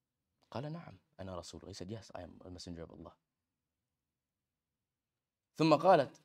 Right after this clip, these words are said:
"أليس الله بأرحم الراحم?" Isn't Allah the most merciful and the most compassionate? قال: "نعم." "أليس الله بأرحم من الأم ولدها?" Isn't Allah most, uh,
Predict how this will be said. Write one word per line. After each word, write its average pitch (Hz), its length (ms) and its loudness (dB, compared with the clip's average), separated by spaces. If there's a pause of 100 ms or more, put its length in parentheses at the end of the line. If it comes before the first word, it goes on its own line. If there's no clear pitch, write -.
"أليس 196 240 6
الله 156 280 4
بأرحم 135 440 2
الراحم?" 113 300 -4
Isn't 185 200 2
Allah 143 360 4
the 123 80 4
most 123 240 2
merciful 151 480 -4 (580)
and - 80 -10
the 107 40 -2
most 104 160 -6
compassionate? 110 480 -6
قال: 156 220 -2
"نعم." 147 260 -6 (2750)
"أليس 196 260 8
الله 202 280 12
بأرحم 208 500 12
من 190 200 10
الأم 196 440 10
ولدها?" 214 560 6
Isn't 170 180 4
Allah 170 280 12
most, 175 280 4
uh, 151 180 10